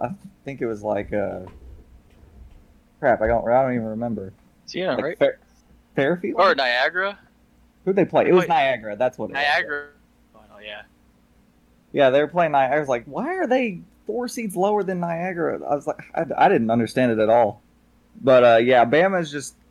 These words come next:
Speaker 1: they're just too good of a team. They're the best S E C team. Uh, their style of play, Nate Oates has got them, got them rolling. So I think Bama rolls.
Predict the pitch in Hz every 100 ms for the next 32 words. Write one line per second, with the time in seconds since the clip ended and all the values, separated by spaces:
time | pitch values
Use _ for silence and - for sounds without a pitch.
0 | _ _ _ 123 156 156 165 151 147 147
1 | 127 107 131 127 127 117 113 120 120 120
2 | 120 123 - 117 - 113 113 - _ _
3 | _ _ - 113 110 110 107 - 117 113
4 | 107 123 110 110 110 107 113 113 110 110
5 | - 104 - 104 104 107 104 98 - _
6 | _ _ _ 120 113 107 110 127 127 123
7 | 127 - _ _ - 104 98 101 - 113
8 | - - _ 110 107 101 101 107 104 95